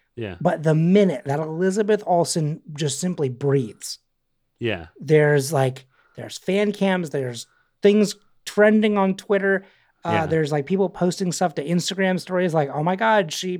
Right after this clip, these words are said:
Speaker 2: like, breathed in the same city as me, uh, like,
Speaker 1: Yeah.
Speaker 2: two days ago," or whatever. And you're like, yeah.
Speaker 1: Well,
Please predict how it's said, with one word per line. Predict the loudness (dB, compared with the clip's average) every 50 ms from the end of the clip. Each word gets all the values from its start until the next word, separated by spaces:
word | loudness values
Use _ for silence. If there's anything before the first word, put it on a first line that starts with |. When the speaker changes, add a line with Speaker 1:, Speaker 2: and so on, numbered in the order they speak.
| -10 -10
Speaker 2:
like, | -10 -10 -10 -10 -10
breathed | -10 -8 -6 -6 -6 -6 -6 -8
in | -8 -8
the | -8
same | -8 -8 -8 -8 -10
city | -10 -10 -10 -10 -10 -12
as | -12 -12
me, | -12 -12 -14 -14 -16 _ _ _ _ _ _ _ _ -6
uh, | -4 -2 0 0 -2 -2 -2 -2
like, | -2 -4 -2
Speaker 1:
Yeah. | -2 0
Speaker 2:
two | 0 2
days | 2 0 -2 -4
ago," | -6 -8 -6
or |
whatever. | -6 -8 -8 -8 -8
And | -6
you're | -4 -4
like, | -4 -4 -6 -8 -14 _ _ _ _ _ -20 -20 _ _ _ _ _ _ _ _ _ _ _ _ -20
yeah. | -16 -10 -6
Speaker 1:
Well, | -4 -4 -4